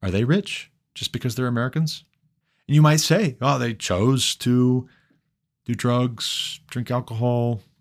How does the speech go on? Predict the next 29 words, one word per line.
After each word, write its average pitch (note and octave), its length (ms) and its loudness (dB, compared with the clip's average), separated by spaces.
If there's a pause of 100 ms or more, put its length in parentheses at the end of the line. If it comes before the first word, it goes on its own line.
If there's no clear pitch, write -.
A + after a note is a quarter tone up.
(120)
engage A2 240 -4
in A2+ 80 -4
criminal A#2 260 -4
behavior, A2+ 720 -2 (100)
be G#2+ 100 -8
antisocial. A2 1040 -4 (540)
They A2 80 -6
made G#2+ 220 -2
choices." A2 540 -2
Yes, A#2 360 -6
but G2+ 260 -12
yes. - 500 -8 (580)
Yes, G2 260 -8
yes. E2+ 260 -10 (840)
So B2+ 280 0
also A2 440 -2
the F#2 100 -4
rich D3 280 -2
make - 140 -10
choices. - 580 -12
So C3+ 240 2
also A#2+ 760 2 (540)
those B2+ 240 2
who C3 100 2
are A#2 60 2
well-connected G2+ 760 -2 (160)
politically F#3 600 -4 (340)
make A#2 180 -8
choices. - 640 -8